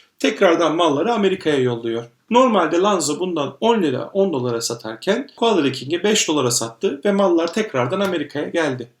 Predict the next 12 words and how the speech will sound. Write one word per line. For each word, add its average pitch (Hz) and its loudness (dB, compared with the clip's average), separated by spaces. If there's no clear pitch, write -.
İşte - -6
sizin 147 -4
Türkiye'de 147 -4
yapmış 147 -4
olduğunuz 147 -4
işte 147 -4
bu 185 -10
değil 277 -2
mi? 123 -6
Peki 160 -6
ne 185 0
oldu? 170 0